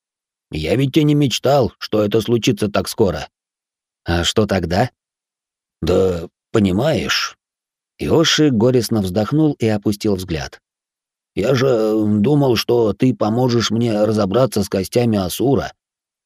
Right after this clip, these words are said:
А наши пути разойдутся. А сейчас? Нет, Таро, мне с тобой интересно. Но скажи, зачем тебе нужен в помощниках трус?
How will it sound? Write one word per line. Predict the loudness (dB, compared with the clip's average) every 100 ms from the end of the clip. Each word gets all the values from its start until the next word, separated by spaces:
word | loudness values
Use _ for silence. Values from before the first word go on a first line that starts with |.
| _ _ _ -4
А |
наши | 0 0 0 0
пути | 0 2 2
разойдутся. | 2 2 0 0 -2 0 -4 -4 _ _ _
А | -4
сейчас? | -2 -4 -4 0 0 -2 -10 _ _ _ _ _ -4
Нет, | -2 -2 -6 -2
Таро, | 0 0 -2
мне | -4 -2 -2
с | 0
тобой | 0 2 2
интересно. | 2 2 2 2 -2 -10 -12 _ _ -6
Но | -2 -2 -4
скажи, | -2 0 0 -4 -12 _ -8
зачем | -4 0 2 2 2
тебе | 2 2
нужен | 2 2 2 2 0
в |
помощниках | 0 0 0 0 -2 -2 -2
трус? | -4 -4 -8